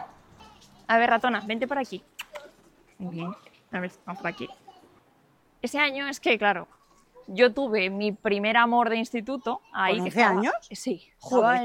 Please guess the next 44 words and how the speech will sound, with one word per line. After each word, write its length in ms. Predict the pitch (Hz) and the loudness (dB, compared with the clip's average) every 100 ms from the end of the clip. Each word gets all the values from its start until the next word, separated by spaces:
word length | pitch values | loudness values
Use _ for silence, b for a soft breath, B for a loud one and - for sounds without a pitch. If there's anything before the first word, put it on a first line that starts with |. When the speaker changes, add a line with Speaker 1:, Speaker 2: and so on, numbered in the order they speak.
| 220 | -2
Speaker 1:
enamoradísima, 560 | 196 202 233 196 - 196 | 0 4 4 2 -2 -2
Speaker 2:
qué 40 | |
enamoradiza 580 | 196 220 226 185 208 233 | 0 2 2 4 4 4
Speaker 1:
estaba, 260 | 285 185 | 4 2
Speaker 2:
eres. 240 | 180 220 208 | 0 -2 2
Speaker 1:
uf. 140 | 247 - _ _ B B | 2 2 _ _ B B
No, 180 | 240 254 | 8 8
no, 120 | 247 226 | 8 4
no, 220 | 226 - | 2 2
la 160 | 214 214 | 4 4
cosa 180 | 254 339 | 2 -4
es 100 | - | -2
que 140 | 254 | 0
no. 160 | 226 - _ - | 0 -4 _ -4
Y 80 | 214 | -2
es 60 | |
que 100 | - | 2
cuando 220 | 262 240 226 | 2 4 6
me 60 | |
Speaker 2:
Ah. 40 | 214 | 6
Speaker 1:
enamoro 400 | 214 214 349 440 | 6 4 2 2
Speaker 2:
<laughs> 140 | 285 254 | 4 10
Ah, 160 | 240 | 10
no. 180 | 233 220 - | 10 4 4
Speaker 1:
<laughs> 1080 | 269 440 453 - 587 359 269 320 302 277 302 | 2 6 4 4 4 4 4 -2 0 0 0
Speaker 2:
Sí, 240 | 349 349 | 2 6
pero 220 | 302 262 233 | 10 12 10
no. 220 | 240 220 262 - 285 | 6 4 -2 -2 -4
Speaker 1:
Sí, 120 | 330 466 | -2 6
pero 200 | 415 320 | 6 6
no. 200 | 233 208 - 254 B B 330 B 294 | 2 2 0 -18 B B -10 B -4
Era 260 | 240 269 349 | 2 4 6
amor 240 | 285 302 359 | 6 6 6
real. 460 | 247 214 233 196 _ _ _ _ | 6 6 6 2 _ _ _ _
O 20 | |
sea, 220 | - 214 214 | 0 2 2
era 180 | 269 | 2
de, 420 | 302 277 381 - 226 | 2 0 0 -4 -2
de, 220 | 208 202 | 2 4
bueno, 180 | 208 262 | 4 4
Speaker 2:
Era 40 | 226 | 4
un 60 | |
Speaker 1:
de 60 | 208 | 2
Speaker 2:
profesor. 380 | 190 220 240 | 0 -2 -8